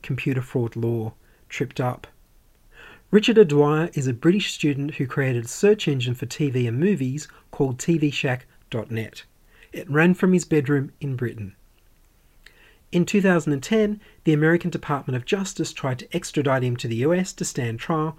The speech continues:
for indexing links to sites that hosted T V shows and movies, despite the fact that he didn't host any copyrighted material himself. The Department of Justice didn't go after the copyright infringers themselves.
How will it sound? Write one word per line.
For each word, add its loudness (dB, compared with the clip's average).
for -12
indexing 2
links -2
to -12
sites -6
that -4
hosted -6
T 2
V 0
shows -6
and -4
movies, -2
despite -2
the -4
fact -4
that -4
he -6
didn't -2
host -2
any -4
copyrighted -2
material -8
himself. -6
The 2
Department 2
of 4
Justice -2
didn't 0
go 2
after -6
the -6
copyright -4
infringers -6
themselves. -4